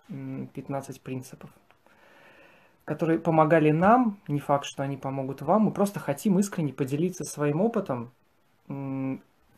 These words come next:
тем, как мы его проанализировали, потому что мы понимаем, что закономерности очень похожи у нас у всех. У нас похожие проблемы, похожие страхи, сложности. И, в общем, все у нас похоже.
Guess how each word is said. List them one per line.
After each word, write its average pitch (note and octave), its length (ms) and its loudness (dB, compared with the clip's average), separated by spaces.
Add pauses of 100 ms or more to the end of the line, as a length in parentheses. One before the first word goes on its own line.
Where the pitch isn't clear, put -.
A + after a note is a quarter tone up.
(120)
тем, D#3+ 240 -2
как D3 220 -6
мы D3+ 80 0
его D3 100 2
проанализировали, C#3+ 920 0 (800)
потому D#3 300 -2
что E3 200 -6
мы D3+ 260 0
понимаем, D3+ 560 -2
что D#3 160 -6
закономерности C#3+ 720 -2
очень C#3+ 240 -6
похожи B2 460 -6
у B2 60 -8
нас C#3+ 200 -6
у C3 40 -18
всех. - 400 -12 (480)
У C3 40 -8
нас C3 300 -6
похожие C#3 580 -2
проблемы, D#3 540 0
похожие C3 500 -4
страхи, E3+ 520 -2
сложности. D3+ 800 -4 (1080)
И, C#3 540 -6 (1300)
в E3 80 -6
общем, D3 220 -8
все - 160 -10
у - 20 -4
нас C3+ 140 -8
похоже. B2 440 -12